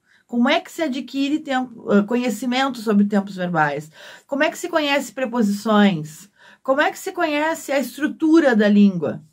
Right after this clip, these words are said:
Estudando. Mas tem coisas que se adquire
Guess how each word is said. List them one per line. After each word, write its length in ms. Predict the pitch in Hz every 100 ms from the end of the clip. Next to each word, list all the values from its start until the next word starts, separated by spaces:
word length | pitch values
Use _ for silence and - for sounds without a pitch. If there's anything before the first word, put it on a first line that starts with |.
| _
Estudando. 640 | 208 - 196 95 - - _ _ _ _ _ _ _ _ _ _ _ _ _ _ _ _ _ _ _ _ 202 -
Mas 640 | 196 202 214 294 339 220 -
tem 280 | 226 220 202
coisas 560 | 208 233 294 220 202
que 80 | -
se 140 | -
adquire 920 | 226 196 - - 220 262 240 190 -